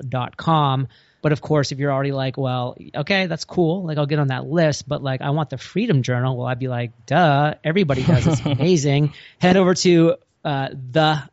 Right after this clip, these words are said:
Speaker 1: freedom journal dot com.
Speaker 2: That's awesome. I will link that to the show notes.
Speaker 1: Cool,
Speaker 2: And,
Speaker 1: right?
Speaker 2: uh, yeah, with pleasure. I wanted to ask you very quickly,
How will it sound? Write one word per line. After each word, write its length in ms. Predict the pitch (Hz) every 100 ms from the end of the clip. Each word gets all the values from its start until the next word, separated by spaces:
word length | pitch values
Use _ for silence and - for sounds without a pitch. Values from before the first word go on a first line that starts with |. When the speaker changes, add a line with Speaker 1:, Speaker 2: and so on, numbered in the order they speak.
| _
Speaker 1:
freedom 540 | - 156 156 151 147 -
journal 520 | 127 120 117 113 - 139
dot 220 | 120 -
com. 320 | 127 - - - _
Speaker 2:
That's 240 | 110 107
awesome. 300 | 113 107 113
I 80 | 117
will 100 | 120
link 200 | 123 123
that 160 | 120 117
to 80 | 123
the 100 | 120
show 220 | 135 131
notes. 300 | 123 120 - - - -
Speaker 1:
Cool, 80 |
Speaker 2:
And, 100 | 202
Speaker 1:
right? 180 | 220 247 _ -
Speaker 2:
uh, 280 | 175 160 160
yeah, 400 | 165 165 143 135
with 200 | 151 156
pleasure. 300 | 160 156 151
I 80 | 165
wanted 260 | 202 285 339
to 120 | 262
ask 160 | 214 -
you 60 | 185
very 200 | 202 214
quickly, 380 | 202 - 175